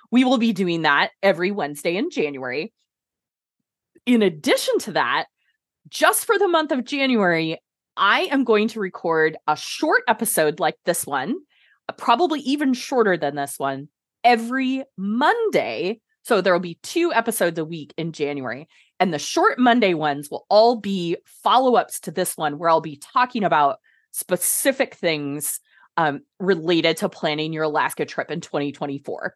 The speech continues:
So you can get that done. So the, the first one, which will be on January first, is going to be about cruising and how to choose and book your Alaska cruise.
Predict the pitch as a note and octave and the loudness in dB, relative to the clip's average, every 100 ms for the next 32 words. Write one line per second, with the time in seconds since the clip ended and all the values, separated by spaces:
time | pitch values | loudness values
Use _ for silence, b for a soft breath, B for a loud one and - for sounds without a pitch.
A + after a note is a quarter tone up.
0 | - F#3+ - F3+ F3 E3 D#3 - C#3 - | -2 0 0 -2 -6 -2 0 0 0 -2
1 | - - - b b b - A#3 G3 F3+ | -4 -6 -14 b b b 2 4 6 4
2 | - D#3 F3 D3+ C3+ - C#3+ - G4 G#4+ | 0 -2 4 4 4 -2 -12 -4 0 0
3 | - E4+ C#4+ C#4+ B3+ A3+ F#3 E3 E3 F3+ | 2 4 4 4 2 0 -4 -2 2 2
4 | G3 G3 F#3 G3+ C4 - E3+ D#3+ F4 - | 2 -2 -4 -4 -6 -2 -2 0 -4 -10
5 | b b b - A3 G3 - F#3+ F3+ F#3 | b b b 0 2 2 2 0 0 -4
6 | E3+ F3 D#3 D#3+ D3 D#3 D3 - _ _ | -8 -6 -2 2 2 2 0 -2 _ _
7 | _ _ - F#3+ B2+ - F#2 - - F3 | _ _ -8 -6 -6 -10 -16 -8 -4 -2
8 | C#3 - F3 D3+ D3+ D3+ - D#3 D3+ A#2+ | -4 -2 2 2 2 -2 -8 -6 -6 -8
9 | - _ _ _ _ _ _ _ - B3+ | -12 _ _ _ _ _ _ _ -8 -6
10 | G3+ F#3+ - F3+ E3+ D#3 - D#3+ C#3+ B2 | -2 -2 -2 -2 0 -2 -4 -4 -2 -2
11 | - C3 - A3+ G4+ | -4 -8 -6 -4 -4